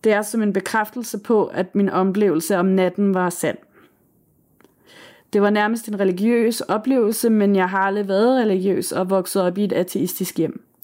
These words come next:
Jeg er vel det, man kalder kulturkristen, som så mange andre her i Danmark.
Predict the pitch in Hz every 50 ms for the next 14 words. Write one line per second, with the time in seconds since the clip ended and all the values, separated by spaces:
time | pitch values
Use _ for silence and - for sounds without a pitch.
0 | - _ _ - - - - - - _ 196 196 185 185 185 190 196 190 185 202
1 | 196 202 190 185 180 - 190 180 180 175 175 - 190 180 - - - 262 - -
2 | - - 214 202 202 - 180 180 175 - 180 175 175 - 196 180 156 156 160 165
3 | - - 170 175 165 156 160 170 175 - - - - - - - - - -